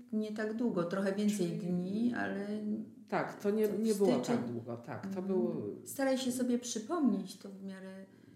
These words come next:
Speaker 1: bo, bo, bo
Speaker 2: Ja
Speaker 1: potem
Speaker 2: myślę, że,
Speaker 1: jechałyście już
Speaker 2: że
Speaker 1: do,
Speaker 2: to
Speaker 1: do
Speaker 2: był
Speaker 1: Gołdapi, rozumiem, tak? Z
Speaker 2: Tak,
Speaker 1: Fordonu.
Speaker 2: tak, ale to myślę, że to było około dziesiątego do trzynastego
Speaker 1: Stycznia?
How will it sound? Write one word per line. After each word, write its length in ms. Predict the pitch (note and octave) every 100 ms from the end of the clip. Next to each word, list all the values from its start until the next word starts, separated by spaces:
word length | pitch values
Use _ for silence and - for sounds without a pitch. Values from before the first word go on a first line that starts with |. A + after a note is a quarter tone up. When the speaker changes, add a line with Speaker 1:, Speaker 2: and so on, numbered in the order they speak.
| - _ -
Speaker 1:
bo, 180 | F#3+ F#3+
bo, 120 | G#3
bo 180 | - -
Speaker 2:
Ja 60 |
Speaker 1:
potem 140 | C4 -
Speaker 2:
myślę, 160 | G#3
że, 100 | G#3
Speaker 1:
jechałyście 500 | G3+ G3+ G#3 G#3 -
już 120 | G#3+
Speaker 2:
że 120 | A3 A3+
Speaker 1:
do, 120 | G#3
Speaker 2:
to 100 | A3+
Speaker 1:
do 100 | G#3
Speaker 2:
był 60 | A3+
Speaker 1:
Gołdapi, 480 | G#3+ A3 G#3 F3+
rozumiem, 420 | E3 E3 - D#3+ E3+
tak? 200 | G#3+ -
Z 60 |
Speaker 2:
Tak, 200 | G#3 D#3+
Speaker 1:
Fordonu. 220 | F3 E3
Speaker 2:
tak, 320 | E3 B2+ - -
ale 240 | A3 A#3
to 340 | A#3 A#3+ A#3+
myślę, 300 | A3+ A3+ A3+
że 160 | G#3 G#3
to 120 | G#3
było 160 | G3 G3
około 360 | G3 F#3+ F3+
dziesiątego 720 | E3+ E3+ D#3+ E3 D#3 F3 F3 E3
do 120 | D3+
trzynastego 600 | D3+ - D3+ D#3 - D3+ D#3 C#3+
Speaker 1:
Stycznia? 180 | C#3+ G#3